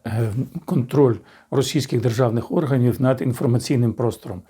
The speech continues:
Як написав один з коментаторів, сам по собі холодильник ніколи не зможе перемогти телевізор, якщо телевізор щодня буде правильно пояснювати громадянам, чому холодильник порожній.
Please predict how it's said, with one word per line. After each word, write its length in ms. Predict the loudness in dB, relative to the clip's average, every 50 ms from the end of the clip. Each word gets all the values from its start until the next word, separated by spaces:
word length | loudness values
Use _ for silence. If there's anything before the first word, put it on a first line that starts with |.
| _
Як 180 | -4 -4 0 0
написав 340 | 0 0 0 2 2 2 4
один 180 | 4 2 0
з 60 | 0 0
коментаторів, 680 | 0 0 0 2 2 0 0 0 2 2 2 2 0 -6 _ _
сам 300 | -10 -2 0 0 0 2
по 100 | 0 -2
собі 340 | -2 0 0 2 2 2 0
холодильник 640 | 0 2 0 0 2 2 2 2 4 2 0 -2 -6 -18 -20 -20 -20 -20 -20 _ _ _ _
ніколи 480 | 0 2 2 2 2 2 2 4 4 4
не 120 | 4 2
зможе 400 | 2 4 2 2 2 2 0 -2
перемогти 640 | 0 0 0 0 2 2 0 -2 -4 _ 0 0 0
телевізор, 580 | 2 0 0 0 2 2 0 0 0 0 -2 -2 -6 -16 -18 -14 -10 -10 -8 -4 0
якщо 340 | 0 2 2 4 4 8 10
телевізор 640 | 10 10 10 10 8 6 6 4 4 4 2 0 -2
щодня 480 | -4 -2 -2 -2 0 2 2 2 2
буде 280 | 0 0 0 2 0 0 -2 _ _ _ _
правильно 600 | 0 2 2 2 2 0 0 0 -2 -2 -2 -6 -16 -20 _ _
пояснювати 840 | -2 0 2 2 2 2 0 -4 -4 -4 -4 -4 -4 -4 -6 -8 -10 -16 -20 -20 _ _
громадянам, 640 | -4 0 0 2 2 2 2 2 2 2 2 0 0 -2 -8 _ _ _ _ _
чому 500 | -4 -2 0 2 4 4 2 2 0 -4 _ _ _ _ _ _
холодильник 600 | -2 0 2 2 2 2 2 2 0 -4 -4 _
порожній. 480 | 0 2 2 0 0 -4 -12 -16 -16